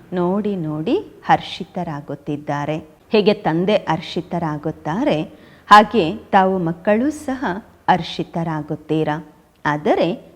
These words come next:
ನಂಬರ್ ವಾರ್ ಬಾಪ್ ದಾದಾರವರಂತೂ ಪ್ರತಿಯೊಬ್ಬ ಮಗುವಿಗೂ ಇದೇ ವರದಾನವನ್ನ ಕೊಡುತ್ತಿದ್ದಾರೆ ಹೃದಯದಿಂದ. ಸದಾ ಪರಮಾತ್ಮನ ಪ್ರೀತಿಯ ಉಯ್ಯಾಲೆಯಲ್ಲಿ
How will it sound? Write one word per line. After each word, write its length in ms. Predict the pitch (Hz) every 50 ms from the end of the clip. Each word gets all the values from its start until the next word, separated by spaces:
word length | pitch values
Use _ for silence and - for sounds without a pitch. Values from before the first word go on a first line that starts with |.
| -
ನಂಬರ್ 580 | - 180 180 170 165 165 156 165 156 151 165 156
ವಾರ್ 320 | 160 147 143 143 147 - - - - _ _ _ _ _ _ _ _ _ -
ಬಾಪ್ 400 | 165 220 208 208 220 - - -
ದಾದಾರವರಂತೂ 1300 | 208 190 185 185 180 269 277 285 277 208 175 175 175 165 147 165 170 165 - 165 143 147 160 - - - - _ _
ಪ್ರತಿಯೊಬ್ಬ 720 | - 226 226 226 226 - 311 302 294 262 208 165 165 - 190
ಮಗುವಿಗೂ 1080 | 190 196 175 156 151 - 180 175 165 175 170 165 170 185 160 143 - - - - - -
ಇದೇ 580 | 190 180 156 208 208 190 139 156 185 - - - 180
ವರದಾನವನ್ನ 840 | 165 160 165 160 156 147 156 165 208 220 226 196 185 170 170 170 170 170 170
ಕೊಡುತ್ತಿದ್ದಾರೆ 880 | 170 151 147 151 151 - 156 147 143 - 160 147 151 156 185 254 320
ಹೃದಯದಿಂದ. 800 | 302 214 156 143 147 156 156 156 165 160 165 160 151 147 151 151 - 381 539 571 - - - - - - - - - -
ಸದಾ 380 | - 208 190 180 196 202 214 214
ಪರಮಾತ್ಮನ 920 | 214 - 175 170 165 175 170 170 170 170 170 170 170 - 175 170 170 175 190 202 214
ಪ್ರೀತಿಯ 680 | 214 - - 156 151 160 156 151 - 165 160 170 190 208 220 226 220 -
ಉಯ್ಯಾಲೆಯಲ್ಲಿ 1160 | 180 160 156 160 165 160 165 175 185 190 175 156 151 151 165 170 254 349 415 - - - -